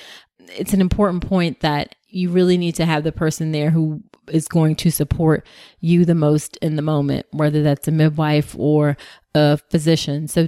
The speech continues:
don't be afraid to advocate for yourself when you need to. Now, hopefully it doesn't get to that point where you have to fire an-, anybody in the middle of labor, but, um, you know, do what you gotta do. And I think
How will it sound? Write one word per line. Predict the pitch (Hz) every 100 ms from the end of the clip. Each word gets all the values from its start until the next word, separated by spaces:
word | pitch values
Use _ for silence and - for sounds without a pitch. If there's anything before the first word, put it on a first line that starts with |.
| 151
don't | 196 202 233
be | 240 233
afraid | 214 _ 185 175 165 160
to | 180 -
advocate | 151 165 - 151
for | -
yourself | 156 151 147 160 151 147 -
when | 170 160
you | 156
need | 147 143
to. | - 147 151 165
Now, | 175
hopefully | 185 240 233 196
it |
doesn't | 180 175 156
get | 226
to | -
that | 311 165
point | - 170 160
where | 156
you |
have | 156 220
to | -
fire | - 165 156
an-, | 151 151 147 -
anybody | 160 143 143 151 151
in | 156
the |
middle | 151 151 147
of | 147
labor, | 143 147 160 226 - - - - -
but, | 220 208 -
um, | 190 185 - -
you | 269
know, | 233
do | 220 254
what | 254
you | 247
gotta | 233 220
do. | 208 208 147
And | - 165
I |
think | 175 247 254